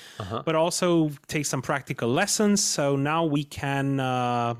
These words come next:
Speaker 2: pilot a motorboat, and we have the legal right to do so out at sea,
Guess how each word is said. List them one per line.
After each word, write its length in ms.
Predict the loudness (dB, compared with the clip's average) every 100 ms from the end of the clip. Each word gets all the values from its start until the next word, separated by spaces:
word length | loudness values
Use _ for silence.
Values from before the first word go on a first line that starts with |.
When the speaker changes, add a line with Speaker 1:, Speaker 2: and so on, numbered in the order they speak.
| -10 _ -20 -20 -6
Speaker 2:
pilot 380 | -2 -2 -2 0
a 40 |
motorboat, 760 | 2 2 2 0 0 0 -4 -4
and 140 | -2
we 80 | 0
have 180 | -2 -2
the 60 | 0
legal 360 | 0 0 0
right 320 | 0 0 -2
to 100 | -6 -4
do 240 | 0 2
so 420 | 2 0 0 0 0
out 260 | -2 -2
at 160 | -4 0
sea, 520 | 0 2 2 0 -2